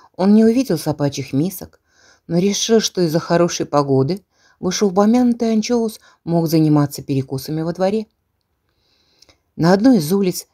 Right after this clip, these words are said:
им повстречалась дородная дама в красном платье с розами.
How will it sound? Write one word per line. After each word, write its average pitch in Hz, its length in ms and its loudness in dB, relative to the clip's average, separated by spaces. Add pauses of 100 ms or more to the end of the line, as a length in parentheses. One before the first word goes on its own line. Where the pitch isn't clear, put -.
(140)
им 196 120 -6
повстречалась 185 600 0
дородная 147 680 2
дама 156 420 0
в - 80 -12
красном 131 460 -4
платье 139 440 -4
с - 140 -10
розами. 143 600 0